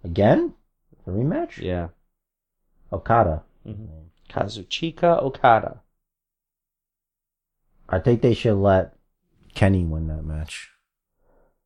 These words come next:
Speaker 2: It's for the
Speaker 1: Is it
Speaker 2: I W G P title, right?
Speaker 1: For the belt? I don't know.
Speaker 2: It's gotta be for the belt.
Speaker 1: I don't know why we talk about this.
Speaker 2: It's at the Hammerstein.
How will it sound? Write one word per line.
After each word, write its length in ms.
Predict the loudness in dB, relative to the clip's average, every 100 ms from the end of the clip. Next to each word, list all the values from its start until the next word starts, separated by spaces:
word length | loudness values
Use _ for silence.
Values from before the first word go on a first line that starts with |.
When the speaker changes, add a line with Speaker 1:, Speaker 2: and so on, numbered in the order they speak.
| _ _ _ _ _ _ _ _ _ _ _ _ _ _ _ _ _ _ _ _ _ _ _ _ _ _
Speaker 2:
It's 100 | -16
for 160 | 2 6
the 420 | 8 8 8 4 -2 _ _ _ _ _ _ _ -2
Speaker 1:
Is 40 |
it 20 |
Speaker 2:
I 80 | 2
W 180 | 2 0
G 160 | -4
P 220 | -6 -6 -2
title, 340 | 4 4 4
right? 260 | 2 0 -4 _
Speaker 1:
For 80 | -12
the 60 |
belt? 380 | -4 0 0 -2 -10
I 120 | -6
don't 140 | -4 -4
know. 240 | -8 -12 _ _ _
Speaker 2:
It's 80 | -20
gotta 120 | -20
be 100 | -20 _
for 40 | -20
the 60 |
belt. 260 | -18 -18 -20 _ _ _ _ _ _ _ _ _ _ _ _ _ _ _ _ _ _ _ _ _ 0
Speaker 1:
I 80 | 4
don't 120 | 6
know 120 | 6
why 160 | 8 6
we 120 | 4
talk 260 | 2 0
about 320 | 0 -2 -4 -6
this. 420 | -12 -12 -16 -14
Speaker 2:
It's 100 | -2
at 60 | 4
the 80 |
Hammerstein. 500 | 6 6 6 6 4